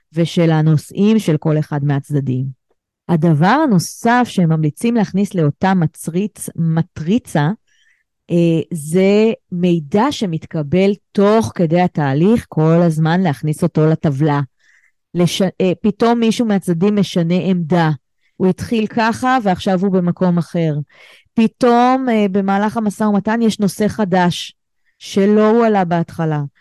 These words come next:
אני כל הזמן עם הטבלה הזאת מנהלת אותה, מעדכנת אותה, ומנסה להבין איפה גם, הטבלה הזאת היא דינמית, איפה יש טריידים. אוקיי, אז הצד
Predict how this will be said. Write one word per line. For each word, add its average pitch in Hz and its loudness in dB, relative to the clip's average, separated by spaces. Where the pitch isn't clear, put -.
אני 180 0
כל 262 2
הזמן 233 -2
עם 233 0
הטבלה 185 0
הזאת 285 -2
מנהלת 196 2
אותה, 294 -4
מעדכנת 226 -2
אותה, 320 -2
ומנסה 202 -2
להבין 247 -2
איפה 285 -2
גם, 240 0
הטבלה 196 -2
הזאת 311 -2
היא 254 0
דינמית, 196 -2
איפה 285 0
יש 269 2
טריידים. 208 0
אוקיי, 190 0
אז 165 -2
הצד 262 -2